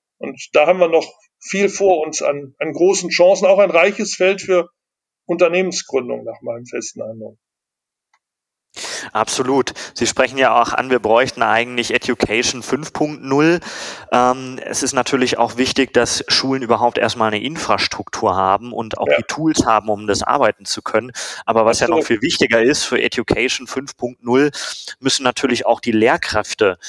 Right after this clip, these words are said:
Speaker 2: ähm, entsprechend geschult sein oder auch
Speaker 1: Absolut.
Speaker 2: entsprechend, sag ich mal, eine digitale Affinität mitbringen. Ähm,
Speaker 1: Ja.
Speaker 2: was hier einfach, äh, die Frage ist, ähm, die Politik kann natürlich Rahmen schaffen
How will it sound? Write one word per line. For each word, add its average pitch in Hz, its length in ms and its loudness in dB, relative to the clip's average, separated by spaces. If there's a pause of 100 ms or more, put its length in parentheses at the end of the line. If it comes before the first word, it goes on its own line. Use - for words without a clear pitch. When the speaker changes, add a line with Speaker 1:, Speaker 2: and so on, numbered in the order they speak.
(300)
Speaker 2:
ähm, 110 260 2
entsprechend 117 580 -2
geschult 143 560 0
sein 139 460 0
oder 113 480 2 (300)
auch 120 200 2
Speaker 1:
Absolut. 131 60 -4
Speaker 2:
entsprechend, 127 800 0
sag 117 240 0
ich 117 160 -2
mal, 120 340 2
eine 117 280 0
digitale 117 640 0
Affinität 110 680 -4
mitbringen. - 520 -6 (500)
Ähm, 117 200 4
Speaker 1:
Ja. - 160 -2 (220)
Speaker 2:
was 120 180 2
hier 151 240 -4
einfach, 135 460 0
äh, 131 180 0
die 123 140 -4
Frage 117 480 0
ist, - 640 -2 (120)
ähm, 127 500 0 (340)
die 123 80 -6
Politik 131 480 0
kann 135 140 -4
natürlich 117 520 0 (140)
Rahmen 131 400 2
schaffen 170 600 -2